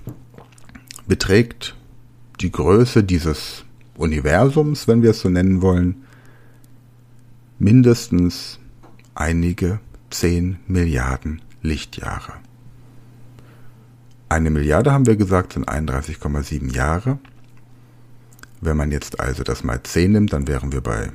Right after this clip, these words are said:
dreihundertsiebzehn Jahre, hätten damit zehn Milliarden Jahre.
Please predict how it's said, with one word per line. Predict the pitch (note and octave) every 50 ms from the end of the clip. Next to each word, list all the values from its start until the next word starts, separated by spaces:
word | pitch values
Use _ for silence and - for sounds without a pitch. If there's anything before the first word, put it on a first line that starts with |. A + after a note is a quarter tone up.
| - -
dreihundertsiebzehn | - B1+ B1+ B1+ B1 B1+ C#2 D2 D2+ D#2 - - - - - C2 C2
Jahre, | C2 C2 C2+ D#2+ G2+ C3+ C#3
hätten | G2+ F#2 - - D2
damit | - A#1 B1 C2 B1+ - -
zehn | - D#2 D2+ D2+ D2+
Milliarden | D2 D2 C2+ C2+ C2 B1+ C2 B1+ B1+ B1+ B1 B1
Jahre. | - - - A#2 A#2+ C3 D2+ E2+ G#2+ C3 D3